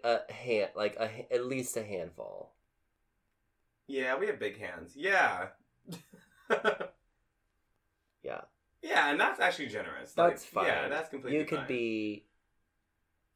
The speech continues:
Speaker 1: you know.
Speaker 2: Just don't be a baby carrot.
Speaker 1: Yeah, Jesus. Micro penis. Sorry about
Speaker 2: Oh.
Speaker 1: it. I know it's discrimination, whatever.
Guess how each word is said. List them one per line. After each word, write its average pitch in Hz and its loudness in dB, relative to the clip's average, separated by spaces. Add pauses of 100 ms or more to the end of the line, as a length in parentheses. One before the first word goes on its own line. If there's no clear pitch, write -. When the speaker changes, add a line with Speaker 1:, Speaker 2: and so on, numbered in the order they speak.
(240)
Speaker 1:
you 101 -2
know. 90 -2
Speaker 2:
Just - -10
don't 160 -6
be 180 -8
a 160 -6
baby 113 -4
carrot. - -8 (280)
Speaker 1:
Yeah, - -20
Jesus. - -20 (880)
Micro 85 -6
penis. 82 -8 (320)
Sorry 98 0
about 90 0
Speaker 2:
Oh. - -6
Speaker 1:
it. 87 -6
I 90 -2
know 92 0
it's 90 -6
discrimination, 69 -8
whatever. 60 -10